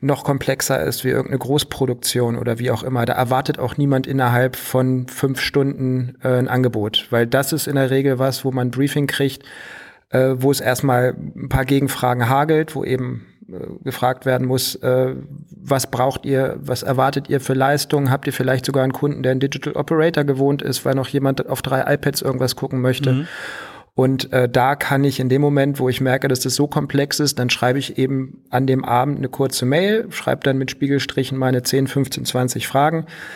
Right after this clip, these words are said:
Speaker 1: Ähm, dann ist der Ball erstmal zurückgeschmissen, aber bei so komplexen Sachen erwartet auch in der Regel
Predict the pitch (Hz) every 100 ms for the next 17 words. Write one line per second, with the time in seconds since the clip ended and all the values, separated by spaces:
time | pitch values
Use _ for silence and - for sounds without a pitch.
0 | - - _ 139 135 135 135 135 143 131
1 | 143 147 139 - 135 - 131 165 180 -
2 | 151 - 147 135 127 131 131 131 - -
3 | 120 123 139 147 131 135 139 139 127 127
4 | 139 120 113 127 139 - 127 123 - 123
5 | 120 117 139 151 151 147